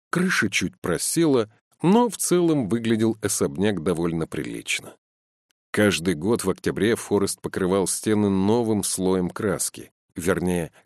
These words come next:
красок самой немыслимой палитры, споры о которой велись на протяжении предыдущих двенадцати месяцев. Сейчас главенствовал бирюзовый цвет неба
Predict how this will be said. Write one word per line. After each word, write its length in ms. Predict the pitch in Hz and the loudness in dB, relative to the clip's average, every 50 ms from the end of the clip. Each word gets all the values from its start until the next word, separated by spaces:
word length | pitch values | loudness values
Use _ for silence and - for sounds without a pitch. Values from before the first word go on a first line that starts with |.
| _ _ | _ _
красок 640 | - - 110 117 131 120 - - - - - - - _ - _ | -2 2 2 2 2 2 0 -2 -6 -8 -10 -14 -20 _ -18 _
самой 600 | - - - - 90 87 98 120 139 143 135 131 | -6 -4 -2 0 2 2 2 2 2 2 0 2
немыслимой 640 | 131 127 117 101 98 92 - - 95 90 87 87 80 | 2 2 2 2 2 0 0 -2 -2 -2 -2 -2 -2
палитры, 640 | - 80 69 64 60 55 - - - - - _ _ _ _ _ _ _ _ _ | -4 -4 -6 -6 -8 -10 -12 -14 -16 -16 -16 _ _ _ _ _ _ _ _ _
споры 440 | - - - - 98 101 104 101 92 | -6 -6 -4 2 4 4 6 6 4
о 40 | 82 | 4
которой 380 | - 101 90 - 123 120 104 | 2 -2 0 2 2 2 2
велись 360 | 90 82 90 90 101 104 - - | 2 2 2 2 2 0 0 -2
на 80 | 101 | -2
протяжении 600 | 90 - 90 87 - 90 80 87 104 101 98 95 | -2 -2 -4 -2 -2 -2 -2 0 0 0 0 0
предыдущих 720 | - - 87 82 67 73 69 67 92 117 - - 120 101 90 | -2 -2 -4 -4 -4 -4 -4 -4 -4 -2 -2 -2 -2 -2 -4
двенадцати 680 | 90 101 110 123 110 92 73 69 - - 92 - - 104 | -4 -2 0 0 0 0 -2 -4 -4 -6 -6 -6 -4 -2
месяцев. 680 | 107 110 82 - - - - - - - - - - _ _ _ _ _ _ _ _ _ _ _ _ _ _ _ | -2 -2 -2 -4 -6 -8 -8 -8 -8 -8 -12 -20 -20 _ _ _ _ _ _ _ _ _ _ _ _ _ _ _
Сейчас 600 | - - - - 98 87 - - 156 165 135 107 | -6 -4 0 0 0 2 2 2 2 2 0 0
главенствовал 840 | 90 107 110 101 95 127 143 123 - - - 117 117 117 117 107 - - _ _ _ | 2 2 2 4 4 2 2 0 -2 -4 -4 -2 0 0 0 0 -2 -6 _ _ _
бирюзовый 720 | 101 107 110 131 113 110 101 82 80 98 120 135 127 117 107 | -2 2 4 4 6 4 2 2 2 2 2 2 2 2 0
цвет 420 | - - - 104 104 101 90 - | 0 -2 -2 0 0 0 0 0
неба 440 | - 113 127 127 92 64 62 60 - | -2 0 0 0 0 -2 -6 -10 -12